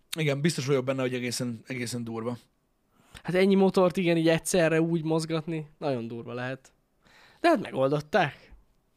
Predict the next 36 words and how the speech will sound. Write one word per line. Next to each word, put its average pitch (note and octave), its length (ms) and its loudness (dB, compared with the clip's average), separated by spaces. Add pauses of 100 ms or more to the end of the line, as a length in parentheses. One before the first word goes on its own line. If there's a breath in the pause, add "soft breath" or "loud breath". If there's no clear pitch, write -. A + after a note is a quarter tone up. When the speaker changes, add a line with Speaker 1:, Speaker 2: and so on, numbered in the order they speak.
(1300 loud breath)
Speaker 2:
Megoldották. C3+ 760 -4
Hát - 220 0
gondolom, C4 240 6
most A3 180 2
már G#3 140 4
a G3+ 40 4
motorok F3 360 2
is C#3+ 80 -4
egyre C#3 200 0
kisebbek, A2 640 -8
és C3 100 -10
azért B2+ 240 -6
is A#2 80 -12
tudnak B2+ 220 -12
egyre B2 180 -4
többet A2+ 320 -8
belerakni. A#2 600 -8 (420)
Speaker 1:
Hát, A#4 260 -12
hogyne. - 340 -10 (180)
Speaker 2:
Ja, C#3+ 200 -2
ja, B2+ 60 -4
Speaker 1:
Kis, B2 80 -2
Speaker 2:
ja. B2 160 -8 (600 loud breath)
Speaker 1:
kis E3 140 -12
pici E3 240 -2
cuccok, C#3 340 -6
de F3+ 160 -4
az G3 200 -6
az E3 100 -6
igazság, E3 420 -4
hogy, C#3+ 300 -6
öm, C#3 320 -4
hogy, C3 320 -6
hogy, C3 280 -8 (360 loud breath)
öm, B2+ 520 -2 (1400 soft breath)
mondom, C#3+ 460 -2